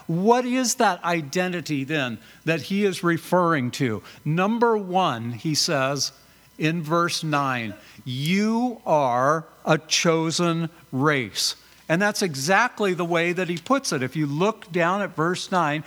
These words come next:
he begins the verse, "But you are a chosen race." It's both personal and collective.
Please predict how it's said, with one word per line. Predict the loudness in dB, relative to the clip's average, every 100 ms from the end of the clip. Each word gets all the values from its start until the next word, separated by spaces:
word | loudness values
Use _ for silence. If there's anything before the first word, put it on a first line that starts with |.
| -12 -10
he | -2 0
begins | 0 -2 0 0 0 0 -2 -2
the | 0
verse, | 2 2 2 -4 -4
"But | 4 4 4 -4
you | -2 2 4 2 0 4
are | 4 6 2 0 0 -4 -14 -20 -14 0
a | 0 0
chosen | -2 0 2 2 0 -4 -2
race." | 0 0 0 -4 -6 -6 -8 -20 -10 0
It's | 2 2
both | 2 2 0 -4
personal | 0 0 0 -2 -2 0 -2
and | -4
collective. | -2 0 0 -4 -6 -8 -8 -12